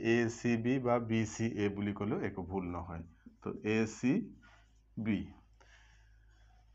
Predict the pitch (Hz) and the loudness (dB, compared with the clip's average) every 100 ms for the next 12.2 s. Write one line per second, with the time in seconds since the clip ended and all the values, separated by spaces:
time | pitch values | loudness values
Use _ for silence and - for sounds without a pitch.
0 | - 151 214 - - - - - - - | 8 10 10 2 -18 -20 -20 -20 -20 -20
1 | - - 117 123 143 139 139 127 131 131 | -6 0 2 4 6 6 8 8 6 6
2 | 131 135 135 139 135 131 175 - - 131 | 4 4 2 2 4 4 2 -4 -2 2
3 | 143 180 135 - - - - - 147 143 | 4 6 6 4 -2 -16 -6 2 6 8
4 | 151 - 135 - 143 123 107 95 101 - | 8 6 0 2 4 4 4 2 2 4
5 | 160 165 165 - - - _ _ - - | 6 6 0 -14 -20 -20 _ _ -20 -20
6 | - 139 139 151 165 165 139 131 147 131 | 0 6 6 8 8 6 4 10 12 12
7 | 127 123 123 123 117 151 147 - 160 131 | 10 8 8 6 6 2 2 2 2 2
8 | 117 113 131 113 - - - - 117 123 | -2 4 6 6 4 -8 -8 4 10 10
9 | 127 127 120 117 - - - - 107 135 | 10 8 8 4 -4 -8 -20 -16 -2 2
10 | 170 165 123 120 131 120 117 123 110 113 | 4 2 2 4 4 4 2 0 2 0
11 | 113 - - - 104 98 104 101 98 123 | -2 -8 -20 -4 0 0 0 -2 -2 -2
12 | 110 | -2